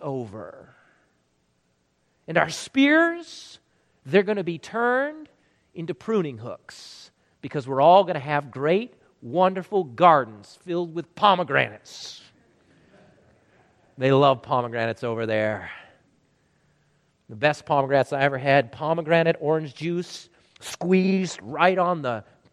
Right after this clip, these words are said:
coast of the Mediterranean Sea in Turkey. Mm. Glory.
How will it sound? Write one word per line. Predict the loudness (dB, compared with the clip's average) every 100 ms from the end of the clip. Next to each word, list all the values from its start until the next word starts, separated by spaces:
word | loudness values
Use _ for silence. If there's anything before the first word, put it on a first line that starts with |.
| _ -2
coast | 2 0 -2 -4
of | -4
the |
Mediterranean | -2 4 4 4 -2 0 0 0 -4 -6
Sea | -10 -12 -6 -2 -2 0 -2
in | -4
Turkey. | -4 2 2 2 -10 -10 _ _ 2
Mm. | 2 2 -8 _ _ _ _ _ _ _ _ _ _ _
Glory. | -10 2 2 2 -2 -18